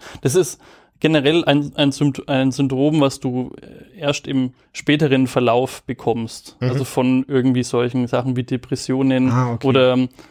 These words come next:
Speaker 1: ähm, gespaltene Persönlichkeiten oder lauter solche Sachen irgendwie. Da gibt es halt ein Abzweig, der ein Prozent, unter ein Prozent von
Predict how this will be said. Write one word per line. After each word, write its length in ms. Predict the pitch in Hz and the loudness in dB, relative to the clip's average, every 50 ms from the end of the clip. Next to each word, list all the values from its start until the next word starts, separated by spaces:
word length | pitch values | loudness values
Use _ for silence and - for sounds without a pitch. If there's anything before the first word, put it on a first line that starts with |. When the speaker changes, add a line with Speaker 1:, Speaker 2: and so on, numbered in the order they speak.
| _ _ _ | _ _ _
Speaker 1:
ähm, 560 | - 127 123 123 123 120 120 120 120 120 123 - - - _ _ _ _ _ _ _ _ _ _ - - | -2 0 0 2 0 0 -2 -4 -4 -4 -6 -8 -12 -20 _ _ _ _ _ _ _ _ _ _ -4 -2
gespaltene 480 | 147 127 - - 123 135 139 139 135 | -2 -2 2 0 2 2 4 2 2
Persönlichkeiten 1040 | - 139 131 123 135 135 143 139 135 - - - 120 120 120 131 135 123 123 120 120 | 2 0 0 0 2 2 2 2 0 -2 -4 -4 -2 -2 -2 -2 -2 -4 -4 -4 -4
oder 380 | 127 131 127 123 120 123 123 | -4 -2 0 2 2 0 -2
lauter 520 | 123 - - - - - 139 131 127 135 123 | -4 -8 -10 -12 -10 -4 -2 0 0 0 0
solche 240 | - 135 123 120 | 0 -2 -2 -2
Sachen 320 | 120 - - 143 - 175 160 | -2 -2 -2 -2 0 -2 -4
irgendwie. 460 | 151 151 151 170 160 165 170 180 180 175 - - - - _ _ | -4 -4 -4 -4 -4 -4 -4 -4 -6 -8 -10 -18 -20 -20 _ _
Da 260 | 127 123 127 135 131 - _ _ _ | 2 4 4 2 2 -2 _ _ _
gibt 260 | - 135 135 - _ - | -10 -10 -10 -8 _ -6
es 160 | 123 - - | -6 -2 0
halt 180 | 131 131 - | 0 0 2
ein 200 | - 131 143 156 | 2 2 2 2
Abzweig, 760 | 147 156 147 - - - 147 143 147 151 170 180 - - - _ _ _ _ - | 0 -2 -4 -4 -8 -6 -2 0 0 0 0 -2 -6 -14 -20 _ _ _ _ 0
der 280 | 139 131 131 127 131 147 | 2 2 2 2 2 2
ein 220 | 139 151 175 180 | 2 0 0 -2
Prozent, 760 | - - 175 160 - - - 143 147 160 160 156 - - _ _ _ _ _ _ _ _ _ _ _ _ _ _ _ | -4 -4 -4 -4 -4 -2 -2 0 0 0 -4 -6 -8 -16 _ _ _ _ _ _ _ _ _ _ _ _ _ _ _
unter 260 | - 175 185 185 160 | 0 0 2 4 2
ein 180 | 143 143 143 147 | 2 2 0 0
Prozent 680 | 147 156 143 - - - 135 139 143 139 - - - 160 | 0 -2 -2 -2 -2 -2 0 0 0 -2 -4 -8 -14 -16
von 540 | - - - 135 131 135 135 135 135 135 | -18 -4 -2 0 2 2 2 2 0 -2